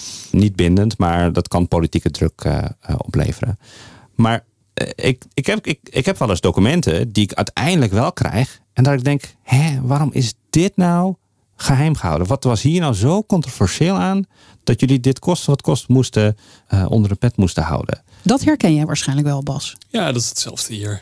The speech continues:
Speaker 3: Dan heb je eindelijk de documenten en dan denk je, "Ja, was hier een, eh, een strijd van negen maanden voor nodig, eh, bezwaar, beroep,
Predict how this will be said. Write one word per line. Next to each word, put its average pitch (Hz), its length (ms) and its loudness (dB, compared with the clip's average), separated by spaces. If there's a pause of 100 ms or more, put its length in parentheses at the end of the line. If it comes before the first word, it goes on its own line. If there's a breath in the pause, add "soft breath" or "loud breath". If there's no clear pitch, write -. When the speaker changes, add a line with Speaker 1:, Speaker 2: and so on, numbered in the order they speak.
(140)
Speaker 3:
Dan 107 220 -8
heb 113 180 -6
je - 80 -10
eindelijk 117 320 -4
de 123 60 -10
documenten 113 500 -4
en 110 60 -4
dan 110 100 -6
denk 110 160 -6
je, 110 120 -8
"Ja, 131 240 -2
was 117 180 -8
hier 123 160 -2
een, 120 160 0
eh, 117 260 -4
een 123 80 -4
strijd 120 380 -2
van 123 140 -4
negen 123 320 0
maanden 120 340 -2
voor 120 160 -4
nodig, 117 480 -4
eh, 113 220 -6
bezwaar, 113 520 -2
beroep, 113 360 -4